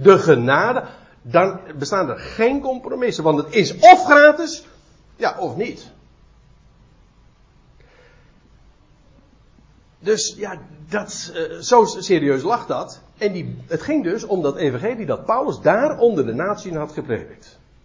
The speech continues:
En ja, daar, eh, daar de-, werd afbreuk aan gedaan. Daar komt trouwens bij dat ze ook zijn apostelschap, eh, het, dus het feit dat hij door Christus gezonden was,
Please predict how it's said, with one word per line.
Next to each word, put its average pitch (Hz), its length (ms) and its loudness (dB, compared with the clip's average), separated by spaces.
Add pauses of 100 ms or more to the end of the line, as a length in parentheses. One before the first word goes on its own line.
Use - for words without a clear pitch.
(680)
En 123 360 -8 (200)
ja, - 240 -12 (500)
daar, 147 360 -2
eh, 110 220 -4 (480)
daar 131 240 -2
de-, 135 160 -2
werd 123 180 -6
afbreuk 143 400 -2
aan 143 140 -2
gedaan. 143 240 -4
Daar 151 100 0
komt 131 180 -4
trouwens 113 280 -4
bij 139 500 -2
dat 139 160 -6
ze - 100 -14
ook 156 160 -4
zijn 151 280 -4 (100)
apostelschap, - 880 -6 (560)
eh, - 100 -16 (120)
het, 123 180 -18
dus 127 140 -12
het - 80 -20
feit 143 180 0
dat 131 120 -4
hij 135 160 0
door 127 160 -2
Christus 151 340 -8
gezonden 156 400 -4
was, 151 360 -6